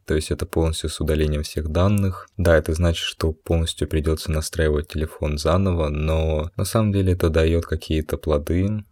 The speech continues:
и телефон реально начинает хорошо работать. Например, вот знаю, м, один телефон, который мне дали на перепрошивку, это iPhone семь Plus был. Так вот, наверное, он лет семь,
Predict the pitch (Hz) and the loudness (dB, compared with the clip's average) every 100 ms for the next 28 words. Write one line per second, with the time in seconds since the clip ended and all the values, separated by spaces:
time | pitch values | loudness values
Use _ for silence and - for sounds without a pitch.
0 | _ - 82 78 78 - 78 - 80 78 | _ -4 0 0 0 0 -2 0 2 2
1 | 82 80 78 - 80 78 - - - - | 2 0 -2 -2 -2 -4 -4 -6 -4 -2
2 | 76 73 73 - 82 - - - 80 82 | -2 -2 -4 -4 -8 -10 -18 -8 -4 -2
3 | 87 82 80 80 76 82 80 80 80 - | 0 0 0 -2 -2 -2 -2 -2 -4 -10
4 | - 82 80 80 78 80 80 - 80 78 | -6 -2 0 0 -2 -2 -4 -6 -4 -2
5 | 80 - 82 82 104 104 90 85 82 80 | -2 0 -2 0 0 0 -2 0 -2 -2
6 | 78 80 78 76 76 78 - 82 78 78 | -2 0 0 -2 -4 -6 -8 -6 -4 -2
7 | 78 76 78 - 78 - 82 - - 76 | -2 -2 -2 -2 -2 -2 -6 -6 -6 -4
8 | 78 - - 80 - 78 76 76 - 76 | -6 -10 -6 -6 -2 -2 0 -2 -4 -6
9 | - 82 80 80 78 82 101 92 80 78 | -4 -4 -4 -4 -2 -2 -2 -2 -4 -4
10 | 78 - 87 92 92 98 - 87 90 90 | -8 -6 -4 0 2 2 2 2 2 2
11 | 87 - 87 85 85 82 82 _ - 82 | 0 -2 0 2 2 0 -4 _ -4 0
12 | 85 - - 92 95 104 113 | 0 -2 -2 2 2 2 -2